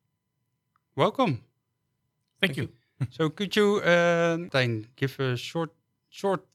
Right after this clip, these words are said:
Speaker 1: thing, uh, about what your presentation will be, uh, about this evening?
Speaker 3: Okay, so, uh, at our company, we made a student information system, uh, for primary education,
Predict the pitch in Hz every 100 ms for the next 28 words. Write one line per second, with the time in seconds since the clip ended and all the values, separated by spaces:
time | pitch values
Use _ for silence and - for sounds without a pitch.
0 | _ _ _ 170 160 151 139 135 135 131
1 | 127 123 _ _ _ - 127 120 131 127
2 | 135 135 - 123 127 135 131 - 113 110
3 | 110 107 107 104 101 120 107 104 104 104
4 | 110 98 98 90 _ _ - 156 180 -
5 | 139 139 - 156 143 143 160 156 135 151
6 | 151 151 139 139 139 139 135 165 _ 143
7 | 135 139 147 135 127 - 131 120 127 135
8 | 147 147 170 156 185 175 _ _ 139 127
9 | 123 - 123 123 120 123 123 123 143 -
10 | 196